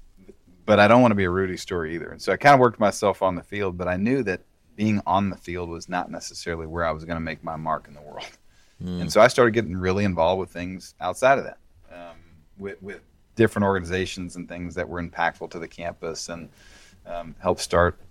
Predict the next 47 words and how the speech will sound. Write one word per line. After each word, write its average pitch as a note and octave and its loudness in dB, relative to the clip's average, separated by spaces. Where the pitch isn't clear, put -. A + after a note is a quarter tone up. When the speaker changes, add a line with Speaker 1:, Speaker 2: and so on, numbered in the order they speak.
Speaker 1:
what E2+ -6
was E2 -10
a, D#2+ -14
what E2+ -18
was D2+ -20
the E2 -10
largest, E2 -4
I - -16
think - -14
the - -20
second - -2
largest F2 -8
student E2+ -6
booster E2+ -6
club E2+ 0
in E2+ -8
the D#2 -14
country E2 -4
at - -12
the - -16
time, D#2+ -8
and D2 -12
was F#2+ -6
involved F#2+ 8
with F2+ 2
a D#2+ -16
lot G2+ 4
of F#2+ 2
leadership F#2 -4
positions F2+ -12
and E2+ -20
doing F2+ -8
different E2+ -12
things F2 -14
like E2 -12
that. E2+ -4
And E2 -16
so F2+ -4
I, A2 -4
that, A#2 4
that A#2+ 6
was F#2+ -4
really F#2+ -2
interesting, F#2+ -4
I F2 0
think, E2+ -10
and E2 -20